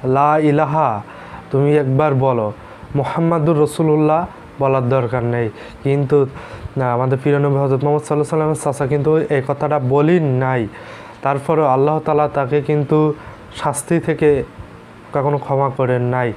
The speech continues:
যাই হোক, চলেন ডক্টর জাকির নায়েক স্যার এই বিষয় নিয়ে কী বলেছেন আপনাদের সেই ভিডিওটি দেখাই, তাহলে আপনারা অবশ্যই বুঝতে পারবেন। আর এই বোনটা খুবই কিন্তু ভরা কষ্টে নিয়ে কিন্তু ডক্টর জাকির নায়েক স্যারের কাছে বলি, আপনারা যদি এই ভিডিওটি দেখেন অবশ্যই আপনাদের চোখে পানি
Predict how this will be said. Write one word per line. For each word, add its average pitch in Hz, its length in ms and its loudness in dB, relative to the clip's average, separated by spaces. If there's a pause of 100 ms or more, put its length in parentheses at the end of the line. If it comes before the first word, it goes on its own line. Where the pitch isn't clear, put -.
(420)
যাই 151 100 2
হোক, 151 80 -2 (120)
চলেন 151 300 2
ডক্টর 135 260 -2
জাকির 135 300 -2
নায়েক 156 220 0
স্যার 160 240 -2
এই 139 140 2
বিষয় 135 320 -2
নিয়ে 151 180 0
কী 151 80 0
বলেছেন 151 480 2
আপনাদের 127 340 -2
সেই 127 160 -2
ভিডিওটি 131 400 0
দেখাই, 139 320 0
তাহলে 123 280 -2
আপনারা 123 260 -4
অবশ্যই 123 320 -4
বুঝতে 135 260 -2
পারবেন। 127 220 2 (320)
আর 123 120 0
এই 123 80 2
বোনটা 147 500 0 (320)
খুবই 165 300 0
কিন্তু 156 440 0
ভরা 131 380 0
কষ্টে 135 440 -2
নিয়ে 131 440 2
কিন্তু 135 220 0
ডক্টর 127 300 -2
জাকির 127 220 -2
নায়েক 135 180 0
স্যারের 139 220 -2
কাছে 135 140 -4
বলি, 139 140 0 (300)
আপনারা 135 360 0
যদি 135 240 2
এই 135 80 4
ভিডিওটি 135 420 0
দেখেন 139 280 0
অবশ্যই 131 420 -2
আপনাদের 131 320 -2 (120)
চোখে 139 180 -4
পানি 123 300 -2